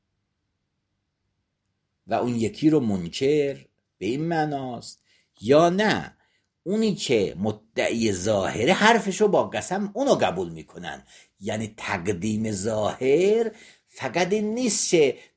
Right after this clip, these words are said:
جای مدعی و منکر رو عوض می‌کنیم، ولکن رویه قضایی رو خودمون رو می‌دیم.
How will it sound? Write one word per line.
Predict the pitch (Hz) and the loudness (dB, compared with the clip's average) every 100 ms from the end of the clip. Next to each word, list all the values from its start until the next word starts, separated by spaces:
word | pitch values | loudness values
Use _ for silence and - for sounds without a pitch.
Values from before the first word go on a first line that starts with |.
| - | -4
جای | 156 139 135 131 | 4 6 6 4
مدعی | 127 127 _ 131 117 127 | 0 -6 _ -4 -2 2
و | 123 | 0
منکر | 117 110 101 127 | 0 -4 -2 -2
رو | 113 117 | 0 0
عوض | 104 123 139 | 2 0 0
می‌کنیم، | 180 185 185 196 202 | -2 0 0 2 2
ولکن | 165 143 143 170 156 | 4 4 4 2 -4
رویه | 123 117 110 104 139 143 107 | 2 2 0 -2 0 0 0
قضایی | 107 95 104 104 143 | -4 -2 -4 -4 -2
رو | 160 | -2
خودمون | 151 143 113 92 87 | 2 2 2 -4 -10
رو | |
می‌دیم. | 85 80 69 | -12 -12 -14